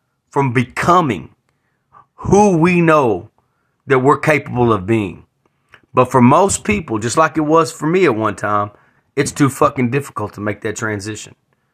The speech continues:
And let me tell you, what you're doing is already fucking difficult. One thing we talked about as I was a guest on the Broke Down at the Shack podcast is you're already making, Augie said this, you're already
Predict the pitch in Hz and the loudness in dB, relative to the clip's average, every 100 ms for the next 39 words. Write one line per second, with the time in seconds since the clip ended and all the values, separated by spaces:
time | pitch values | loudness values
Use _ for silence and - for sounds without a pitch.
0 | _ _ 127 147 147 143 131 104 80 _ | _ _ -6 -2 -2 -2 -4 -4 -8 _
1 | _ _ _ 143 160 180 165 107 117 127 | _ _ _ -2 -2 0 -2 2 4 4
2 | 156 156 131 101 113 113 110 98 - 104 | 2 -4 -8 -4 0 0 0 -4 -4 -4
3 | 98 85 98 - - - _ _ _ _ | -4 -8 -10 -12 -20 -20 _ _ _ _
4 | 127 156 175 165 156 - 151 147 147 147 | -2 -2 0 -2 -2 0 -2 -2 -2 -2
5 | 139 135 139 123 110 139 131 123 127 110 | 0 0 0 -2 -2 -2 -2 -4 -4 0
6 | 123 120 123 117 - - 131 107 - 139 | 0 0 -2 -2 -6 -4 -4 -4 -2 -2
7 | 127 107 82 - - _ _ _ - 117 | -2 -6 -10 -12 -20 _ _ _ -6 -4
8 | 113 135 139 160 170 147 131 101 110 104 | -2 0 2 4 2 2 0 -4 -6 -12
9 | - _ - 151 196 170 - 127 104 127 | -18 _ 0 2 2 -2 -2 -2 -2 -2
10 | 127 - 120 120 131 151 156 156 143 | -4 -6 -8 -2 0 2 2 2 -2